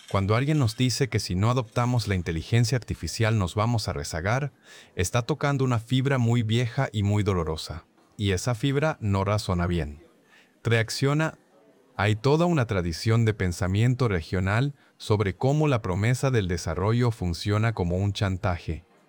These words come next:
Te ponen adelante una zanahoria de modernidad que nunca alcanzas, y mientras corres tras ella, las venas quedan abiertas, los recursos se van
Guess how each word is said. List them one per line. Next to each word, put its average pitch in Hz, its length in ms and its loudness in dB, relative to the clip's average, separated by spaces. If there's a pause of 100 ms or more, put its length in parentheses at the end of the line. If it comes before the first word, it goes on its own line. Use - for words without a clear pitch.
(100)
Te 110 100 2
ponen 147 340 2
adelante 127 500 2
una 113 200 2
zanahoria 117 600 2
de 113 80 2
modernidad 87 720 0
que - 220 -2
nunca 131 300 2
alcanzas, 90 760 -4 (360)
y 104 100 2
mientras 104 440 2
corres 135 380 2
tras 120 260 0
ella, 131 400 0 (200)
las 104 220 0
venas 123 320 2
quedan 120 300 2
abiertas, 98 640 -2 (220)
los 101 220 2
recursos 123 560 0
se 110 140 0
van 127 380 0